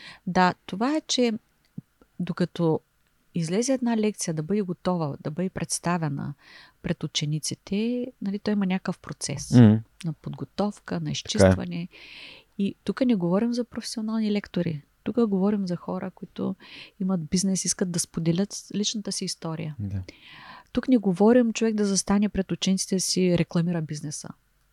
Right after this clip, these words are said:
Speaker 1: В лекциите няма. Нямаме такъв модел, нали? Както казва,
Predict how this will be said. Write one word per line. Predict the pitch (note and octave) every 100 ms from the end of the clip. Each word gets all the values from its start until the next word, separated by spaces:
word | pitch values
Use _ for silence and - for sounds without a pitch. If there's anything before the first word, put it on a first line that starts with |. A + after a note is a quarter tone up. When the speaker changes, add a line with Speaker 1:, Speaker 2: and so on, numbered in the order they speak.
| -
Speaker 1:
В | D#3+ D3+
лекциите | E3+ - F#3 -
няма. | D#3+ D#3 D#3 D3 - _ -
Нямаме | D#3 E3 F3 E3
такъв | D3+ - C#3 - - - - - -
модел, | D#3 C#3+ C#3 B2+
нали? | C3 - - _ - - - - - -
Както | E3 D#3+ E3
казва, | - E3 D#3+ D#3+ D#3